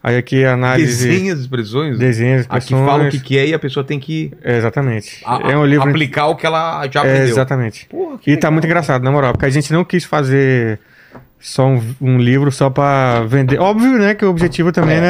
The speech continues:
Speaker 1: é
Speaker 2: É
Speaker 1: ganhar
Speaker 2: ganhar
Speaker 1: dinheiro. Óbvio,
Speaker 2: dinheiro,
Speaker 1: também não
Speaker 2: é,
Speaker 1: vou meter o louco e falar
Speaker 2: claro.
Speaker 1: que não é. Ainda mais porque tem mais um processo agora. Mas a gente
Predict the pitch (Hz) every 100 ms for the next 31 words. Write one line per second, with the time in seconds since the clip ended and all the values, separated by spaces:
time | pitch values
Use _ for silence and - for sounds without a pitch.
0 | 185 - - 156 156 151 156 190 147 143
1 | 156 120 131 151 160 170 160 180 151 170
2 | 175 156 175 165 120 - - - - 123
3 | 135 143 - 151 165 156 151 139 147 160
4 | 147 139 165 131 110 - - - _ 120
5 | 131 135 156 143 160